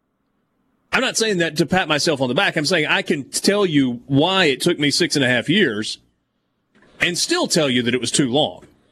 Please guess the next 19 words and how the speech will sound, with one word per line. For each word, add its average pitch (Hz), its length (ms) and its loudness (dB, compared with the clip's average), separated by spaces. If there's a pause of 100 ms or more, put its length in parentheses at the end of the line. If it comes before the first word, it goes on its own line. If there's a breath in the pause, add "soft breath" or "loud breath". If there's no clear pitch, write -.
(2250)
It 185 160 0
shouldn't 196 320 0
have 127 100 -2
taken 175 320 0
me 123 140 0
that 151 240 0
long 120 240 0
because 147 260 0
I 147 80 2
wasn't 135 300 0
serious 147 340 2
enough 127 320 0
in 131 80 0
my 123 140 2
academic 135 420 -2
stuff - 240 0
along 117 280 0
the 117 60 2
way. 165 360 0